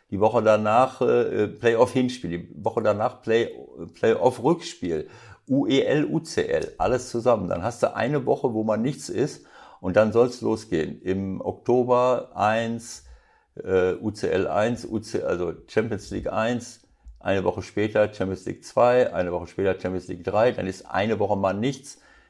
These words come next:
Champions League vier, Champions League fünf, Champions League sechs. Also, äh, du hast zwei Wochen eigentlich nur, wo, wenn ich das hier richtig sehe, wo man mal am Mittwoch nichts hat.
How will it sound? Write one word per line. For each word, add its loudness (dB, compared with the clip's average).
Champions -4
League -8
vier, 0
Champions -4
League -6
fünf, -4
Champions -4
League -8
sechs. -4
Also, -2
äh, 0
du 2
hast -2
zwei 6
Wochen 4
eigentlich -2
nur, 2
wo, 2
wenn -2
ich -8
das -2
hier 0
richtig -4
sehe, 0
wo 2
man 2
mal 2
am -4
Mittwoch -2
nichts -6
hat. -10